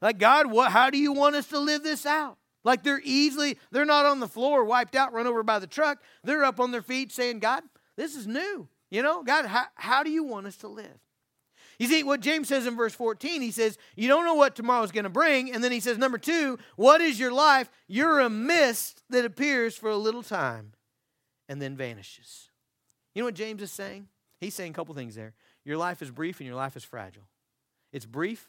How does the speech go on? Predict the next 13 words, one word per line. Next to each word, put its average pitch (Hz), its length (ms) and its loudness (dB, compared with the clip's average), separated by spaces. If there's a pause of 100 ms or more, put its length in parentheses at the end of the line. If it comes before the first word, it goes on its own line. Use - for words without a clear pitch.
(140)
and 156 140 -14
it's 135 100 -18
fragile. 110 400 -14 (1040)
All 143 80 -4
right, 135 180 -4 (360)
let 185 100 -12
me 180 100 -8
read 165 200 -10
you 131 60 -12
some 127 160 -16
scripture. 110 460 -16 (500)
Psalm 175 300 -4
thirty-nine, 143 580 -6